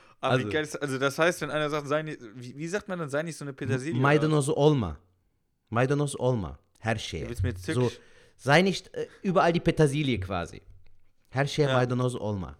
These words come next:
Speaker 2: Genau so. Kannst du ja jetzt gut auswendig lernen, Falk. Du hast ja genug Zeit.
Speaker 1: Mei-, meide das Olmar.
Speaker 2: Scheiß drauf.
Speaker 1: Ja.
Speaker 2: Erzähl
Speaker 1: Mann,
Speaker 2: weiter.
Speaker 1: auf jeden Fall, also das find, find ich aber geil. Ich find, ich find eh deine, die, die türkischen, äh, wenn du so, so, so Sprüche hast, also find ich eh ganz geil.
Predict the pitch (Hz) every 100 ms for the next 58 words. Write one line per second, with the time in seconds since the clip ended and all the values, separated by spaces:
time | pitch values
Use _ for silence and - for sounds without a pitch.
0 | _ - 98 98 85 82 - - _ -
1 | - - - - - 123 127 117 104 -
2 | - - 78 82 76 - 69 76 - -
3 | - - 78 104 101 85 85 - 71 123
4 | 131 147 - 131 147 151 139 131 127 -
5 | - - - - - 127 131 120 - -
6 | - 131 120 127 143 - 92 - - -
7 | - - 139 185 180 165 160 175 135 131
8 | 139 185 180 160 170 160 143 160 127 113
9 | - 190 208 226 214 254 240 160 139 139
10 | 135 135 190 - 175 160 156 147 139 147
11 | 156 135 127 127 123 117 120 113 - 180
12 | 202 151 120 160 - - 120 120 117 151
13 | 147 175 160 120 - 120 113 160